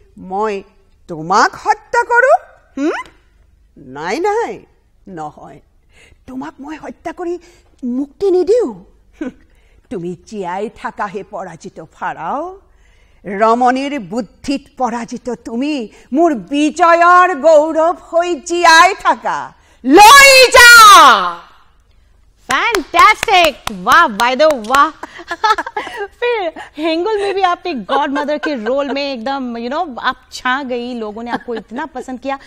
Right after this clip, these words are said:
Speaker 2: अच्छा, प्लीज हमें बताइए कि थिएटर के लाइफ में
Speaker 1: हम्म।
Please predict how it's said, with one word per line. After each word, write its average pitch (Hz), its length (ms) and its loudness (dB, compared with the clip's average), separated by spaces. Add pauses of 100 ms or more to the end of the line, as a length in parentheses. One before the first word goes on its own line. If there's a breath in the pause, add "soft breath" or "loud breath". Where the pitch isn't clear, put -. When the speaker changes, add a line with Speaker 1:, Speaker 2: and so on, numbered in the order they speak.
(220 loud breath)
Speaker 2:
अच्छा, 440 160 -14
प्लीज 440 280 -8
हमें 339 160 -8
बताइए 202 400 -10
कि 311 200 -12 (480 soft breath)
थिएटर 370 360 -6
के 330 220 -10
लाइफ 220 360 -10
में 220 220 -14 (180)
Speaker 1:
हम्म। 208 100 -18